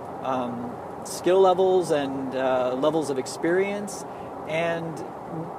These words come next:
everybody has the things that they are strong at, and everyone has the things that they're weak at. I consider myself a, a pretty strong, uh, yoga practicer, but, uh, there's, there's poses that to this day, after working in them for ten years,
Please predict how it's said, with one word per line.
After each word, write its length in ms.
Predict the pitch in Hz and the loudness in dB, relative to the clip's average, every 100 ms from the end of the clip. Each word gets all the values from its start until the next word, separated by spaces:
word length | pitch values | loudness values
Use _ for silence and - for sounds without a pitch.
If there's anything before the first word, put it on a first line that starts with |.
| - | 0
everybody 460 | 190 233 208 202 | 2 2 6 6
has 400 | 196 180 190 185 | 6 4 2 2
the 140 | 170 165 | 0 -2
things 320 | 175 180 180 | 0 -2 -2
that 160 | 185 - | -2 2
they 440 | 156 156 156 156 | 4 6 4 2
are 640 | - 143 143 139 139 127 123 | 2 4 4 4 2 0 -2
strong 520 | - - 135 135 143 | -8 -6 0 0 0
at, 240 | 180 233 196 | -2 -2 0
and 120 | 143 | -2
everyone 240 | 147 160 | -2 -2
has 240 | 151 156 147 | 0 0 0
the 80 | 147 | -2
things 280 | 151 156 | -4 -4
that 100 | 156 | -4
they're 140 | 165 160 | 0 0
weak 280 | 151 226 135 | 0 0 0
at. 240 | 120 117 - - - - - - | 0 0 -6 -10 -12 -12 -12 -8
I 180 | 127 143 | -2 0
consider 360 | 156 160 175 170 | -2 -2 0 2
myself 480 | 156 151 156 156 156 | 0 0 4 4 4
a, 160 | 147 | 0
a 100 | 139 | 0
pretty 260 | - 160 160 | -2 0 0
strong, 760 | - 165 156 156 156 156 151 135 | -2 -2 0 2 0 -4 -8 -2
uh, 200 | 143 135 | 0 2
yoga 640 | 139 151 170 170 156 151 - - | 2 4 4 4 4 0 -4 0
practicer, 720 | 151 - 160 127 156 160 175 - - - - - - | 0 0 -6 -2 0 0 -2 -8 -12 -12 -12 -8 0
but, 320 | 147 147 - | 2 2 0
uh, 200 | 147 139 | 2 4
there's, 420 | 160 180 - - | 4 4 0 -6
there's 260 | 151 170 175 | 0 0 0
poses 460 | 143 165 180 175 160 | 4 6 8 6 2
that 160 | 143 | 0
to 80 | 160 | 2
this 180 | 156 - | -2 -2
day, 360 | 139 156 185 147 | 0 4 6 6
after 200 | 143 151 | 4 2
working 300 | 151 156 165 | 2 2 -2
in 60 | |
them 140 | 156 151 | -4 -6
for 100 | 143 | -6
ten 300 | - 165 160 | -4 -6 -4
years, 560 | 156 208 143 147 147 | 0 0 0 -2 -6